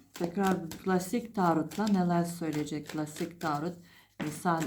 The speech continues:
ayı ilgili. Bak kartımız çıktı. Bu da kılıç dörtlüsü. Bazı,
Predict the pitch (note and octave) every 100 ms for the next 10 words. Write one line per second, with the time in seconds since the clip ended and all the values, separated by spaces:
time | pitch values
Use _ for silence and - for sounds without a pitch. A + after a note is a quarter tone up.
0 | - D#3 D3 C#3 C#3 B2+ C#3+ C#3+ F3 -
1 | C#3 - - D#3 D3+ D3 D3+ D3 - -
2 | C#3+ - D#3 E3+ F#3+ - - - - -
3 | E3+ F3 E3+ F3+ E3 E3+ - E3 D#3 -
4 | D#3 - G3+ G3+ - - - _ E3 E3
5 | E3+ F3 E3+ F3 E3+